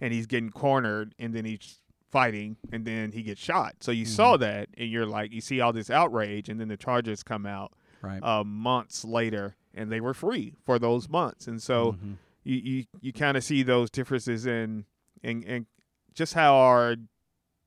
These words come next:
Speaker 1: justice system works sometimes.
Speaker 2: Right.
Speaker 1: And, and sometimes it's no fault of anybody's, and sometimes there's other factors that are in play.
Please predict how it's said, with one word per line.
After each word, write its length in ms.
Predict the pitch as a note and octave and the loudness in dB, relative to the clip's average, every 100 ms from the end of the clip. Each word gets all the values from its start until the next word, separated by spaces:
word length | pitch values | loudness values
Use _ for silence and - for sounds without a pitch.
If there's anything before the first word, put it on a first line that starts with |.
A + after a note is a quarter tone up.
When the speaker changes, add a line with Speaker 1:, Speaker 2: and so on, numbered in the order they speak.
| _ _ | _ _
Speaker 1:
justice 400 | C3+ C3 - B2 | -2 -2 -2 -8
system 760 | - C3 - - A2+ A2 G#2 G#2 B2 | -6 -6 -6 -6 -6 -6 -10 -14 -18
works 680 | A#2+ A2 B2 A2+ - - - _ | -10 0 0 0 -8 -14 -14 _
sometimes. 540 | - A2+ A#2 A2 G#2+ | -10 -8 -6 -6 -4
Speaker 2:
Right. 100 | C3 | -4
Speaker 1:
And, 200 | C3 D#3+ | -4 -4
and 380 | D#3 D3 D3 C3 | -4 -4 -6 -8
sometimes 440 | - D3 D#3 D3+ C#3 | -8 -4 0 0 -2
it's 120 | C3 | 0
no 160 | C#3+ | 0
fault 340 | C#3+ D3 C#3 C3+ | 4 6 6 6
of 240 | B2 A#2 - | 2 0 -4
anybody's, 720 | D3+ C#3+ C#3 C3+ C#3 C3+ B2 | -2 2 2 4 2 0 -2
and 140 | A#2 | -8
sometimes 680 | G#2 C3 B2 B2+ B2 B2 A2+ | -8 -8 -6 -4 -2 -4 -4
there's 280 | B2 A2+ A2 | -2 -2 -2
other 240 | G2+ A#2 | -4 -4
factors 460 | G#2+ A#2 G#2 A2+ G#2 | -2 -2 -2 -4 -6
that 160 | A2+ G#2+ | -4 -4
are 140 | G#2 | -4
in 100 | G#2 | -6
play. 360 | - G#2+ G#2 | -8 -8 -8